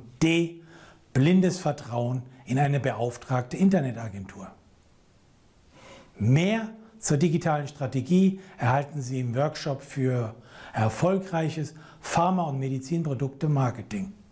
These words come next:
Details auf w w w punkt pharmaonlinemarketing punkt com. Zweites Kapitel.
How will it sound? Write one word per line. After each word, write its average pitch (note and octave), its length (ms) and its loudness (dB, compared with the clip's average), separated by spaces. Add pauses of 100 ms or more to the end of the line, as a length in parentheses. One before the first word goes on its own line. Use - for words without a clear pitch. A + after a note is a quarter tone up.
(760)
Details C#3+ 500 0
auf B2+ 240 -6 (340)
w D#3 200 4
w C#3+ 160 2
w C3 140 2
punkt C3 340 -4 (160)
pharmaonlinemarketing A#2 1400 0 (200)
punkt G3+ 220 2
com. G#2 180 -2 (2250)
Zweites D#3 420 0
Kapitel. G#2+ 460 -8